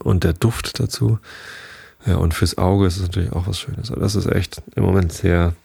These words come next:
fantastisch. Eine der Reaktionen, äh, auf das, auf den Tweet mit dem, mit der Rose war: „Schönen Urlaub“,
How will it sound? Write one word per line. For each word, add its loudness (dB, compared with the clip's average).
fantastisch. 0
Eine 4
der 0
Reaktionen, 2
äh, -2
auf 2
das, -2
auf -6
den -2
Tweet -4
mit -8
dem, -2
mit -10
der 2
Rose 2
war: 4
„Schönen 0
Urlaub“, 0